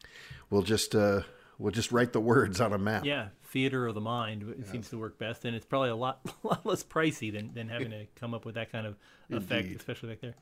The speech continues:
Speaker 2: So
Speaker 1: Uh,
Speaker 2: we're ba-, we're, we wind up back in the, uh, the first interior set from, uh, back around minute seven or so. We're back in, uh, Scoop Mission Control, which is now, uh, I guess, Crash Site Mission Control, and, uh, we have Major Manchek, the man who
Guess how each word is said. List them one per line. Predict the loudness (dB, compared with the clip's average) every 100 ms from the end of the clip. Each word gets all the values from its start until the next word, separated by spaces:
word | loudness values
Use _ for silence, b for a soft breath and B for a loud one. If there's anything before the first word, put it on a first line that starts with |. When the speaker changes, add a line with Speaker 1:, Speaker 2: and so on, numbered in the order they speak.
| B B B
Speaker 2:
So | 4
Speaker 1:
Uh, | 6
Speaker 2:
we're | 2
ba-, | 2 -2
we're, | -2 -2 -6 -4
we | -2 0
wind | 0 0
up | -2 -2
back | 0 0 -4
in | -4 -2 0
the, | -2 -2 -2
uh, | -4 -6
the | -8
first | 0 0 2
interior | -2 0 0 2 0
set | 0 -2 -2
from, | -2 -4 -4
uh, | -6 -6 -8 -10
back | -10 -6
around | -4 -4
minute | -4 -6 -10
seven | -6 -6 -4
or | -8
so. | -6 -6
We're | -4
back | -4 -4 -4
in, | -6
uh, | -6 -8 -10 b -12
Scoop | -2 2 2
Mission | 2 0 0
Control, | -2 -2 0 0 -2
which | -6 -6
is | -6 -4
now, | -2 0 -2 -4 -8
uh, | -8 -8 -8
I | -6
guess, | -6 -6 -8
Crash | -6 -2 -2 -4
Site | -4 -2 -2 -6
Mission | -8 -6 -8
Control, | -8 -10 -8 -8 -8 -12 b b b b b b _ _ -12
and, | -10 -8 -10
uh, | -10 -10 -8
we | -8
have | -4
Major | 0 2 2
Manchek, | 0 0 -2 -4
the | -2
man | -2 0
who | 0 -2